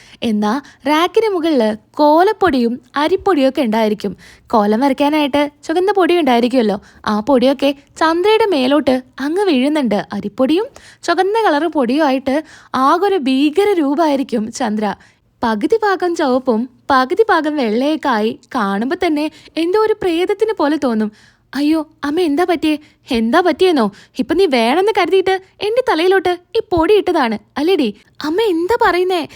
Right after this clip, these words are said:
ഞാൻ ആ റാക്കിന്റെ മുകളിൽ നിന്ന് വീഴാൻ പോയപ്പോ സച്ചേട്ടൻ എന്നെ പിടിച്ചതാ, ഞാൻ അറിഞ്ഞിട്ടില്ല. പൊടി എങ്ങനെയോ വീണതായിരിക്കും തലയില്, ഞാനൊന്നും ചെയ്തിട്ടില്ല അമ്മേ." "നീ ചെയ്തിട്ടില്ല, എനിക്കറിയാടി, നിന്നെ ഞാൻ കാണിച്ചു തരാം," എന്നും പറഞ്ഞ് ചന്ദ്ര ദേഷ്യത്തോടു കൂടി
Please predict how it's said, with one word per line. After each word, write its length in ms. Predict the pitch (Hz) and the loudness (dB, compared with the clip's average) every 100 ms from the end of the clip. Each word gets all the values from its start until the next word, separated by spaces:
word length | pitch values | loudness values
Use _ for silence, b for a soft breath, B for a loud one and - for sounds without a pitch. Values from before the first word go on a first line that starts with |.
| B 254 | B -4
ഞാൻ 340 | 277 277 359 | 0 0 0
ആ 180 | 349 381 B - | 0 -4 B -2
റാക്കിന്റെ 340 | 269 277 415 | 0 0 -2
മുകളിൽ 200 | 392 302 | 0 0
നിന്ന് 160 | 349 320 | 0 -2
വീഴാൻ 240 | 254 302 | -2 -2
പോയപ്പോ 260 | 339 302 339 | -2 -4 -4
സച്ചേട്ടൻ 420 | 330 320 415 440 | -6 -4 -2 -2
എന്നെ 120 | 370 | -4
പിടിച്ചതാ, 500 | 381 285 254 330 254 - b b | -4 -6 -4 -2 -2 -4 b b
ഞാൻ 180 | 330 415 453 | -4 -2 0
അറിഞ്ഞിട്ടില്ല. 640 | 320 370 415 349 262 202 - - | -2 -2 -2 0 0 -4 -8 -2
പൊടി 360 | 247 254 320 B B | -2 0 -4 B B
എങ്ങനെയോ 480 | - 269 302 370 415 | -8 -6 -4 -2 -2
വീണതായിരിക്കും 680 | 370 311 349 415 349 320 330 | 0 -2 0 0 0 -2 -4
തലയില്, 440 | 320 262 294 240 202 b b 254 | -2 0 0 -2 -6 b b -6
ഞാനൊന്നും 400 | 269 339 415 403 | -6 -4 -6 -4
ചെയ്തിട്ടില്ല 420 | 381 302 330 311 | -6 -4 -4 -4
അമ്മേ." 240 | 277 247 226 b b - | -4 -6 -8 b b -8
"നീ 120 | 269 | -8
ചെയ്തിട്ടില്ല, 680 | 302 330 240 370 392 294 214 b - | -4 -2 -2 -2 0 -2 -4 b -6
എനിക്കറിയാടി, 760 | 233 214 370 285 403 370 240 _ - | -4 0 0 2 0 0 -2 _ -6
നിന്നെ 200 | 233 254 | -4 -4
ഞാൻ 120 | 359 | -4
കാണിച്ചു 480 | 370 302 233 339 427 | -2 -2 -2 -4 -4
തരാം," 220 | 381 349 | -2 -2
എന്നും 160 | 339 339 | -4 -4
പറഞ്ഞ് 300 | 311 254 359 b b - | -4 -6 -10 b b -8
ചന്ദ്ര 340 | 254 220 226 | -6 -4 -4
ദേഷ്യത്തോടു 500 | 381 277 254 330 403 | -4 -4 -4 -4 0
കൂടി 320 | 403 320 294 | 0 0 -2